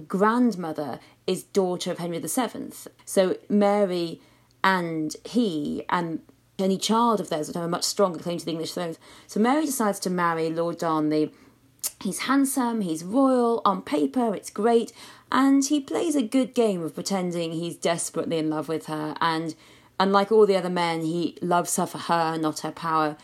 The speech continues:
It's a whirlwind romance. They're having this great time. They used to go out in disguise because they're both tall and very good looking. They used to go out in disguise as ordinary people. And I think it's hilarious. You know, Marie Antoinette does that, doesn't she? I, I love it how monarchs think it's so,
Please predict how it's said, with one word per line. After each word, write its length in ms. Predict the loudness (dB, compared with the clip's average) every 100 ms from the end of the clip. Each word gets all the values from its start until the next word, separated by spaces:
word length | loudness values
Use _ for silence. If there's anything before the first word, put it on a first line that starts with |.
| -20 -12 -8
It's 100 | -6
a 60 |
whirlwind 760 | 2 4 6 4 4 2 -2 -2
romance. 560 | -2 -2 -2 -4 -2
They're 100 | 0
having 160 | 0 0
this 140 | -4
great 320 | 2 4 4
time. 240 | 2 0 2
They 80 | 0
used 160 | -2
to 80 | 0
go 140 | 2
out 180 | 4 2
in 80 | -4
disguise 840 | -6 -6 2 4 4 2 -2 -4 -4
because 220 | -4 -2
they're 100 | -2
both 200 | -2 -2
tall 280 | 0 2 2
and 100 | 0
very 140 | 0
good 120 | 0
looking. 300 | -2 -2 -4
They 60 | -4
used 120 | -4
to 40 | 0
go 100 | 0
out 140 | 0
in 80 | -6
disguise 380 | -4 -2 -2 -2
as 100 | -2
ordinary 340 | -2 -2 -2
people. 460 | 0 -2 0 0 0 -8
And 120 | 0 2
I 20 |
think 160 | 2
it's 80 | 0
hilarious. 580 | 2 2 4 4 2 2
You 80 | 0
know, 60 |
Marie 220 | 2 2 2
Antoinette 360 | -2 -2 -2
does 140 | -2 -2
that, 140 | -2
doesn't 280 | -4 -4 -4
she? 240 | -2 0
I, 140 | -2 -6 -10 -6
I 80 | 2
love 160 | 4 4
it 60 |
how 140 | 2 2
monarchs 400 | 4 4 2 4
think 220 | 2 4
it's 120 | 0
so, 200 | 0 0